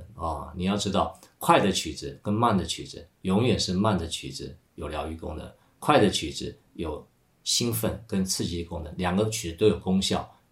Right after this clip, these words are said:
都有功效哦。各位，你不要看说我，我只要听慢的，不是哦。慢的跟曲子跟快的曲子都有不同的功能在里面。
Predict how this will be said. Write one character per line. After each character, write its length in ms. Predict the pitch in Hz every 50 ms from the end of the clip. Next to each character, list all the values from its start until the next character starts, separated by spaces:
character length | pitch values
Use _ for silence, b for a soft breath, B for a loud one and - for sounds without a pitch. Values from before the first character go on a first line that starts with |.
| _ -
都 100 | - 113
有 80 | 104
功 220 | - - 98 98 98
效 280 | - 107 90 85 78
哦。 80 | 78 82
各 80 | - 101
位， 100 | 87 85
你 80 | 85
不 140 | 85 - 104
要 100 | 101 98
看 240 | 92 - 101 92 -
说 220 | 95 95 90 92 -
我， 160 | 87 85 - - 80
我 140 | 87 85 80 -
只 120 | - 90
要 80 | 92 95
听 220 | 95 - 95 92
慢 180 | 92 92 82 -
的， 60 | -
不 120 | - 87
是 160 | - - 92
哦。 140 | 82 78 - B B B B B B B B B
慢 220 | 127 127 131 123
的 80 | 101 98
跟 160 | 95 - 104 101
曲 180 | - - 107
子 100 | - -
跟 140 | 90 87 90
快 180 | - - 110 95
的 100 | 85 82
曲 220 | - - - 73
子 60 | -
都 40 | 95
有 80 | 87 -
不 140 | - 107
同 180 | 98 - 82 80
的 60 | 82
功 240 | 82 - 92 87 85
能 140 | 82 80 80
在 160 | - 90 82
里 160 | 76 73 - -
面。 180 | - - -